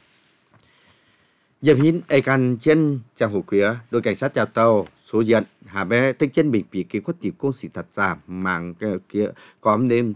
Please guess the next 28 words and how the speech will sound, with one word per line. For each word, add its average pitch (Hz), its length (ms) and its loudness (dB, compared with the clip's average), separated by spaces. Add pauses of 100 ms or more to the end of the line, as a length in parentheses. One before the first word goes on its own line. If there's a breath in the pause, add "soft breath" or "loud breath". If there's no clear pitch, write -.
Chàng 95 200 0
Phiến 104 220 -2
Tề, 113 320 2 (360 soft breath)
Diêm 123 240 0
Nải 85 200 -6
Bé, 113 240 -2
Có 151 260 -6
Phiến, 120 240 2
Thủ 107 180 -8
Chàng 92 300 -6
Hồ, 82 260 -6
Hít 131 180 -4
Trong 107 260 0
Xì 90 260 -6
Miền, 85 260 -6
Triển 80 200 -10
Thuyết 117 180 -8
Chào 117 140 0
Tham, 120 380 0 (260)
Siêu 131 280 2
Bảnh 90 120 -8
On 104 140 -10
chào 90 160 -8
tàu, 104 400 0 (200 loud breath)
Diêm 107 260 0
Có 113 140 -6
Tiểu 95 200 -8
Chào. 95 200 -4